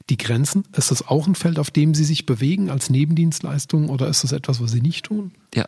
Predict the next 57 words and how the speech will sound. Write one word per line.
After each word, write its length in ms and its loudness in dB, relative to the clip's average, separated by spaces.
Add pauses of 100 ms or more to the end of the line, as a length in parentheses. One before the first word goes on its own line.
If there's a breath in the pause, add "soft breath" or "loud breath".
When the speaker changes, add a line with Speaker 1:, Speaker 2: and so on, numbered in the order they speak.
Speaker 2:
also 220 2
wir 80 4
machen 200 0
das 120 -2
auch. 400 -2
Ähm, 320 -2 (340)
in 160 -2
die 120 0
Inkasso-Richtung, 800 0
äh, 200 2
bieten 280 -2
wir 80 0
den 160 0
Kauf 300 -2
notleidender 680 2
Forderungen 480 -2
an. 160 -2
Das 120 -4
ist 140 -4
jetzt 160 -4
ein 60 -4
Fachbegriff, 640 -4
sprich 340 -6
überfällige 540 0
Forderungen. 480 0 (480 loud breath)
Speaker 1:
Die, 80 4
die 100 2
quasi 320 0
schon, 240 0
wo 60 2
man 100 2
schon 180 2
weiß, 280 2
das 160 -4
ist 80 0
schwierig 380 -2
dort. 260 -4
Also 220 -2
Speaker 2:
Richtig. 400 -4
Speaker 1:
da 100 4
hat 100 2
schon 140 2
einer 260 2
schon 140 2
mal 100 2
gesagt, 220 0
„Nee, 120 2
ich 140 -4
will 80 0
nicht 140 -6
bezahlen.“ 400 -6 (300)
Speaker 2:
Genau, 360 -2
und 140 2
das 160 0
müssen 200 2
wir 120 2
immer 320 0